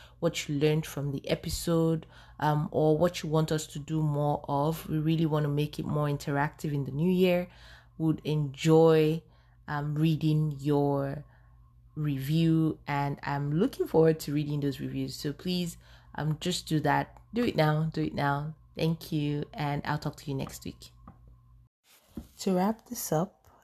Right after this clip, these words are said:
I will encourage you to,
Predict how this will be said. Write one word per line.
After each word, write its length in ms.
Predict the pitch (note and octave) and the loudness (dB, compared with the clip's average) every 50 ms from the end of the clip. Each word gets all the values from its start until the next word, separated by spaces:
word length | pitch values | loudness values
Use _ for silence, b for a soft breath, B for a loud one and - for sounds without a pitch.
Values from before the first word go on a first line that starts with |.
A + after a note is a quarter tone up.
| _ _ | _ _
I 320 | - D#3+ E3 E3 E3 E3 E3 | -4 -2 0 0 0 -2 -2
will 680 | E3+ D#3+ D#3+ E3+ E3 E3 E3 D#3+ D#3+ E3 E3 E3 - - | -4 -2 0 0 2 2 2 0 0 -2 -2 -4 -4 -2
encourage 760 | E3 E3 D#3+ - - - F3+ F#3 F#3 F#3 F#3+ F#3 - - - | -2 -2 -2 -2 -4 -6 -4 -2 -2 -2 -4 -4 -6 -6 -6
you 280 | E3 E3 F#3 A3 B3+ - - b b b b b b b b _ - - | -4 -2 -2 -2 -4 -6 -10 b b b b b b b b _ -18 -12
to, 460 | - F3 E3 D#3+ D#3+ D#3+ D#3+ E3 F#3+ | -8 -6 -4 -4 -2 -4 -4 -6 -8